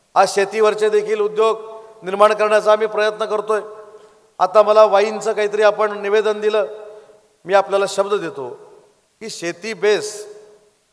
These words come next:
जे प्रकल्प आहेत, त्यांना देखील न्याय देण्याची भूमिका आम्ही घेणार आहोत. आणि भविष्यामध्ये तुम्ही एक स्लाइड बघितली,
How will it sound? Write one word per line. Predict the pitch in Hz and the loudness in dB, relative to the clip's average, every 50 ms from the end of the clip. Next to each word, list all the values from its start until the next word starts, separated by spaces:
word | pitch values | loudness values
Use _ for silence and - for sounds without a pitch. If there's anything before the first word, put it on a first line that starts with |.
| _ _ _ _ _ - | _ _ _ _ _ -2
जे | 151 220 | 2 2
प्रकल्प | 233 226 208 196 156 190 185 175 170 170 | 2 2 0 -4 -4 -4 -4 -4 -2 -2
आहेत, | 160 143 139 - - - - - - - - | -2 -2 -2 -6 -12 -18 -20 -20 -20 -10 -6
त्यांना | 160 170 185 208 208 | -2 0 2 2 2
देखील | 180 185 175 - 196 208 202 | 0 -2 -6 -4 -6 -6 -4
न्याय | 180 170 180 185 | -2 -2 -2 -2
देण्याची | 170 180 175 180 180 180 180 | -2 -4 -6 -6 -6 -8 -10
भूमिका | 175 156 165 165 170 170 170 160 | -12 -12 -12 -14 -10 -6 -4 -4
आम्ही | 156 160 160 | -4 -6 -8
घेणार | 139 135 139 151 160 | -10 -6 -4 -2 0
आहोत. | 180 202 208 - - - - - - - - - | 0 0 -2 -2 -8 -14 -18 -20 -20 -20 -14 -8
आणि | - 175 180 | -8 -6 -6
भविष्यामध्ये | 165 - 156 185 214 - - 220 202 185 185 180 185 | -6 -6 -6 -6 -6 -4 -2 -2 -2 -2 -2 -4 -6
तुम्ही | - 175 175 185 | -8 -8 -10 -10
एक | 185 - | -10 -10
स्लाइड | - - 165 185 196 202 | -6 -4 -2 -2 -2 -2
बघितली, | 196 185 165 160 151 139 135 127 | -4 -6 -6 -8 -12 -12 -14 -14